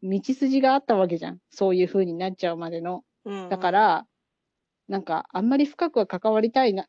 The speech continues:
Speaker 1: 関わ-、か-、あの、深く関わりたいなっていう風には私は思わないけど、なんか、なんていうのかな。旗で見-、見てる分にはもう、でもね、だから当事者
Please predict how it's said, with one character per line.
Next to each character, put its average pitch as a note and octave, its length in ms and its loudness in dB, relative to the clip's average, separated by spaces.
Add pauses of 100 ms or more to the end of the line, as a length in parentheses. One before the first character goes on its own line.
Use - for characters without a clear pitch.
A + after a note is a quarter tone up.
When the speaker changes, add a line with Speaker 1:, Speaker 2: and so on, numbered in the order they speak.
Speaker 1:
関 A3 280 -2
わ-、 - 160 -6
か-、 - 160 -20 (160)
あ F3+ 100 -4
の、 F#3 120 -4
深 C#4+ 220 -2
く A#3 160 -12
関 A#3+ 140 0
わ B3 80 0
り C4 80 0
た D#4 140 -2
い C4 80 0
な A#3+ 140 0
っ - 20 -14
て G#3+ 160 -8
い G3 60 0
う G3 40 -4
風 G3+ 100 -4
に F3+ 120 -6
は E3 40 -8
私 G3 260 -8
は G#3 80 2
思 G#3+ 180 -2
わ F#4 80 0
な F#4 100 -4
い D#4 100 0
け D4+ 120 -6
ど、 F#4 380 0 (420)
な G#3 100 -6
ん G3+ 60 -6
か、 E3 280 -2 (1000)
な F3 120 -10
ん E3 60 -12
て E3+ 100 -14
い - 20 -10
う D#3+ 40 -10
の D#3 80 -12
か D#3 140 -10
な。 E3+ 220 -12 (1120)
旗 G#3 260 0
で G#3 120 2
見-、 A#3 280 2
見 A3+ 200 -2
て B3+ 120 4
る F#3 80 0
分 F3+ 200 0
に F3+ 120 -4
は E3 100 -4
も E3 380 -10
う、 - 20 -20 (1000)
で G3+ 80 2
も G3+ 60 0
ね、 F#3 100 -2
だ F3+ 80 -4
か F#3 100 0
ら F3 80 -4
当 - 120 -18
事 F4+ 200 4 (120)
者 B4+ 120 0